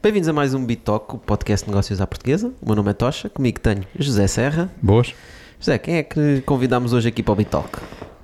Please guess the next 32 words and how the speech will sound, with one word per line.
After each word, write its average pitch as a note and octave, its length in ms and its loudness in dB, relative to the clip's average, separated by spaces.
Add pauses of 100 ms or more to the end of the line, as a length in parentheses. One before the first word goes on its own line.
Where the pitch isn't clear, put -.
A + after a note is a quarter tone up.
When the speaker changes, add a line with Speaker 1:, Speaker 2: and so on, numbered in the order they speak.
Speaker 2:
Bom, A#2 360 4
o A2 60 4
nosso C#3+ 180 4
convidado A#2+ 420 4
de G#2 120 4
hoje C#3+ 260 2
começa B2 280 0
o - 20 -12
seu B2 160 0
percurso - 420 -2
profissional A2 460 4
aos - 200 2
treze G#2 520 2
anos F#2+ 440 2 (580)
de G2+ 200 4
uma G#2 160 8
forma G2+ 420 2
muito G#2 320 0
engraçada G2 680 2 (120)
e, D#2+ 200 -4
digamos E2+ 380 4
que - 100 -6
até - 160 2
revolucionária. D2+ 760 -2 (1040)
Desde G2+ 280 4
essa G#2 220 0
idade, A2+ 340 4 (120)
apercebe-se - 500 0
que - 100 -8
as - 60 -2
experiências G2+ 520 2
diversas F2 720 0